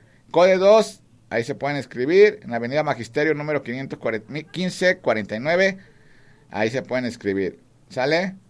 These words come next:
A ver, nomás es todo. Cincuenta pesos, igual lo mismo. Y la playera está bonita, ¿eh? Muy bonita la playera, muy colorida.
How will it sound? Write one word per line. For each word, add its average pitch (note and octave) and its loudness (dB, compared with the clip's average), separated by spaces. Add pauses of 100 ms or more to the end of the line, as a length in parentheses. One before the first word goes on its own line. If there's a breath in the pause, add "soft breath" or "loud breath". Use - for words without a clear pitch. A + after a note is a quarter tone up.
(160)
A F2 -12
ver, B2 -4
nomás G2 -10
es - -20
todo. G2 -4
Cincuenta C3+ -6
pesos, F#3 -4
igual C#3 -2
lo C#3+ -2
mismo. F3+ -8 (340 loud breath)
Y - -8
la A2 0
playera G#2+ -2
está - -8
bonita, D3 -8
¿eh? - -16 (640)
Muy B2 -6
bonita C#3+ -6
la B2 0
playera, A2+ -4
muy A#2 -10
colorida. C3+ -2